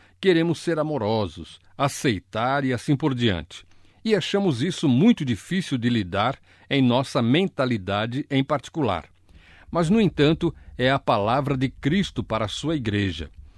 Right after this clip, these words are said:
E é uma palavra que a igreja achou difícil aceitar por muito tempo. Eu estava lendo nesta semana os escritos de Jonathan Edwards.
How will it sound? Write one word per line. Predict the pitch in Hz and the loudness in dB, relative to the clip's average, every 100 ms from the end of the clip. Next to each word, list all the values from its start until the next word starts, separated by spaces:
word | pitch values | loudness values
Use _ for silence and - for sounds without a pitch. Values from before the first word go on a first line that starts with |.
| - - | -20 -4
E | 160 | 0
é | 196 | 2
uma | 196 | 2
palavra | 165 117 127 156 170 | 2 2 2 0 -2
que | 170 | -2
a | 131 | -2
igreja | 107 113 131 139 127 | 0 0 0 0 -4
achou | 117 - 147 | -6 -2 -2
difícil | 139 170 - 180 202 - 127 | -2 -4 -6 -4 -4 -2 -4
aceitar | 104 123 95 - 110 147 - _ _ | -4 -6 -6 -4 -4 -4 -8 _ _
por | 220 143 | 0 2
muito | 160 196 127 | 2 0 -6
tempo. | - 87 - - _ _ _ - | -6 -6 -8 -20 _ _ _ -4
Eu | 196 | -4
estava | - 220 196 | -2 0 0
lendo | 143 156 117 | 2 2 0
nesta | 117 131 113 | -2 -2 -8
semana | - 90 120 107 80 _ - _ - | -6 -4 -2 -2 -6 _ -20 _ -4
os | 123 | 0
escritos | 151 - - 156 185 151 110 | 0 0 0 0 0 -4 -4
de | 120 | -4
Jonathan | 101 107 156 160 143 160 - | -4 -2 0 0 -4 -6 -2
Edwards. | 147 120 90 78 - - | -2 -2 -6 -8 -16 -20